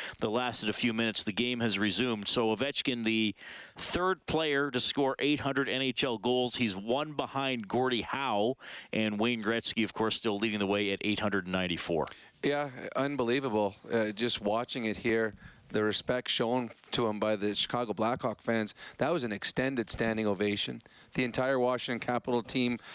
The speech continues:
Speaker 2: came on the ice to congratulate him, including their backup goaltender. Uh, what's amazing is he's thirty, what, thirty-seven years old?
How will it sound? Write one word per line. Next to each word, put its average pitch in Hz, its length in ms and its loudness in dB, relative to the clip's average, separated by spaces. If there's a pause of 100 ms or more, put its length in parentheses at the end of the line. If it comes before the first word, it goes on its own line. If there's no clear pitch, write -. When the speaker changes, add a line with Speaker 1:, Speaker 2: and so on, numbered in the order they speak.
(220)
Speaker 2:
came 131 200 0
on 131 160 0
the 123 100 2
ice 123 140 2
to 127 100 -4
congratulate 127 540 0
him, 123 100 -2
including 135 460 -2
their 123 100 2
backup 117 480 -2
goaltender. 117 600 0 (520)
Uh, 117 760 2 (400)
what's 143 220 0
amazing 143 420 0
is 123 380 0
he's 139 340 0
thirty, 151 480 0 (400)
what, 104 180 -2
thirty-seven 135 520 0
years 131 180 0
old? 143 300 2